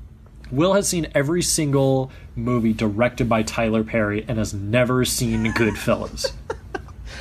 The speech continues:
Speaker 2: He's seen most films directed by Martin Scorsese. It's so weird. That
Speaker 1: It's
Speaker 2: he's
Speaker 1: strange.
Speaker 2: even,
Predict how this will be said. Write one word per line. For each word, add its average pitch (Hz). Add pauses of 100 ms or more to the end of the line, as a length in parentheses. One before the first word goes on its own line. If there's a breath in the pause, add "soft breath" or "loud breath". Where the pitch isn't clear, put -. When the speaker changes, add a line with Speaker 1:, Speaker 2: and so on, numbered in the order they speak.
(140 loud breath)
Speaker 2:
He's 311
seen 240
most 143
films 160
directed 131
by 135
Martin 120
Scorsese. 113
It's 143
so -
weird. 123
That 110
Speaker 1:
It's 143
Speaker 2:
he's 220
Speaker 1:
strange. 170
Speaker 2:
even, -